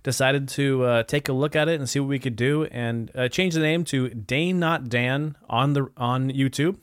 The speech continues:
So if you guys wanna find it, Dane Not Dan. It's, uh, always hard to explain my name, so I figured that would fit. Change the name for boring YouTube S E O reasons, but, uh,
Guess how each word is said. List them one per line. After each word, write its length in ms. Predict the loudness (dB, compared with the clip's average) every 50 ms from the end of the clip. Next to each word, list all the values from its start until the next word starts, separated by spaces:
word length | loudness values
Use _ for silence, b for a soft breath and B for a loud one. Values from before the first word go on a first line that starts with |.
| _
So 120 | -10 -8 -4
if 60 | 0
you 80 | 2 2
guys 140 | 2 2
wanna 160 | 2 0 0 0
find 200 | 0 0 0 0
it, 120 | -2 -2
Dane 220 | 0 0 0 2
Not 200 | 0 0 -2 -2
Dan. 320 | -2 -2 0 0 0 -2 -6 B B B B B B B B B
It's, 220 | -6 -4 -2 2
uh, 140 | 2 4 4
always 180 | 4 4 2
hard 160 | 2 0 0 0
to 60 | -2
explain 280 | -4 -4 -4 -2 -2 0
my 100 | 0 0
name, 220 | 0 -2 -2 -4
so 120 | -4 -6 -6
I 60 | -6
figured 220 | -6 -6 -4 -4
that 100 | -2 -4
would 160 | -4 -6 -8
fit. 300 | -6 -4 -2 -2 -4 -4 _ _ _ _ _ _ _ _ _ _ _ _ -14 -6 -2
Change 260 | 2 2 4 4 4
the 80 | 4 2
name 140 | 2 2
for 160 | 2 2 0 0
boring 580 | -2 -4 -2 2 4 4 6 6 4 4 4
YouTube 420 | 2 2 0 0 0 0 0 2 2
S 220 | 0 0 0 0
E 100 | 2 2
O 60 | 2
reasons, 520 | 2 2 0 -2 -4 -4 -6 -6 -6 -8 -6
but, 360 | -4 -4 -4 -4 -4 -4 -2
uh, 240 | 0 0 0 0